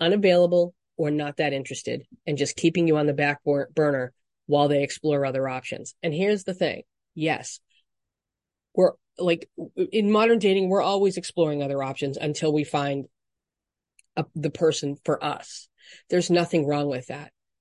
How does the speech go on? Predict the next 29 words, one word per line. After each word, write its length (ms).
But 420
a 80
smart 560
dater 480
does 160
not 300
let 160
you 160
know 220
that. 260
Somebody 500
who's 260
willing 440
to 120
let 380
things 480
go 280
on 180
and 200
on 440
and 180
prolong 600
things 240
before 380
meeting 360
is 240
saying 320
to 140
you, 340